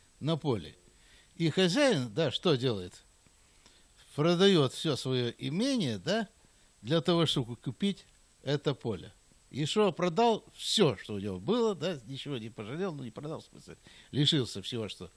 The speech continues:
он имел, да, для чего? Для того, чтобы приобрести каждого из нас. И эта вот мессианская мысль звучит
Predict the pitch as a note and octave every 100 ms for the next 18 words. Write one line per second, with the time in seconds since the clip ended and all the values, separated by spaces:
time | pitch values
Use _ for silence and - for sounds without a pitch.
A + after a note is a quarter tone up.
0 | - _ - - D3+ D3 F3+ B3 F#3 F3
1 | - D#3+ C#3+ C#3 A2+ F2+ C#3 E3+ F3 C#3+
2 | A#2 B2+ A2 G#2 - F#3+ _ - - -
3 | D3+ G3 D#3 F3 F3 - D3 A#2 A#2 E2+
4 | - - - - - E3+ G#3+ F#3+ F3 D#3
5 | D#3 C#3 D#3+ C3+ - C3 C3 A3 B3 C4
6 | - B2+ B2+ C#3 - A3